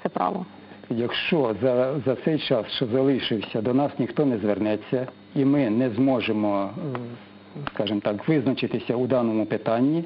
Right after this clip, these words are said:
Speaker 2: дати або не дати свій дозвіл, ми попередимо про це Державну екологічну інспекцію для того, щоб, е, вона здійснювала контроль за проведенням цього заходу,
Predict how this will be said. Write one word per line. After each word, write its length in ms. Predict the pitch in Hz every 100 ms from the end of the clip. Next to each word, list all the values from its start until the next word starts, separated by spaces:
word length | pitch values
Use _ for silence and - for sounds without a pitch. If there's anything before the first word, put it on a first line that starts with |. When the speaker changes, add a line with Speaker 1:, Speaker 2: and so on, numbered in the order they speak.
| 165
Speaker 2:
дати 380 | 120 107 113 -
або 260 | 120 117 104
не 120 | 104
дати 280 | 113 104 101
свій 100 | 113
дозвіл, 380 | 110 170 175 175 - - -
ми 120 | 131 294
попередимо 580 | 147 120 127 147 147
про 140 | 147 123
це 220 | - 143
Державну 460 | 135 107 120 143 127
екологічну 420 | 131 123 117 113
інспекцію 640 | 98 - 151 151 170 170 - - -
для 120 | 123
того, 280 | - 170 175
щоб, 360 | - 139 117 - 151
е, 360 | 143 113 110
вона 300 | 117 120 110
здійснювала 480 | 101 135 131 123 113
контроль 440 | - 110 127 170 127
за 80 | 120
проведенням 520 | 120 127 139 139 123 -
цього 220 | 127 117
заходу, 420 | 110 98 110 98